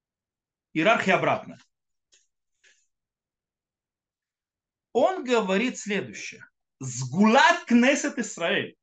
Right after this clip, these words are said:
То есть вот эта вот особенность понятия Кнесет Исраэль, то есть, в принципе, наша, э,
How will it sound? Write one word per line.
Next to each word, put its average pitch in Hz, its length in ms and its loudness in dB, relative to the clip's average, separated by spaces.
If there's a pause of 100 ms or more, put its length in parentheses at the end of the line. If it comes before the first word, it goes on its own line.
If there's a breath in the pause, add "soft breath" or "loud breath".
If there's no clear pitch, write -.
(240)
То 131 60 -14
есть 127 80 -14
вот 147 140 -4
эта 226 140 0
вот 208 180 0
особенность 254 800 -2
понятия 196 460 0
Кнесет 208 360 -4
Исраэль, 160 580 -4 (1900)
то 196 100 2
есть, 185 180 2
в - 20 -20
принципе, 202 600 -2
наша, 214 920 0 (140)
э, 151 300 -10